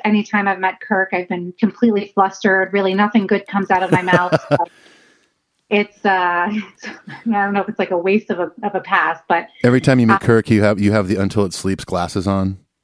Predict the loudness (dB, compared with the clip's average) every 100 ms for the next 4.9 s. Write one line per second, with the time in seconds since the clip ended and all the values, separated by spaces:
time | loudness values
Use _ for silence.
0 | _ _ _ _ 0 2 4 2 2 0
1 | -2 -4 -4 -6 -10 _ _ -20 -4 -2
2 | 0 0 -2 0 0 0 -2 -2 -6 -10
3 | -8 -4 -2 -2 -2 -6 -2 -2 -2 -2
4 | -4 -4 -4 -4 -4 -4 -4 -4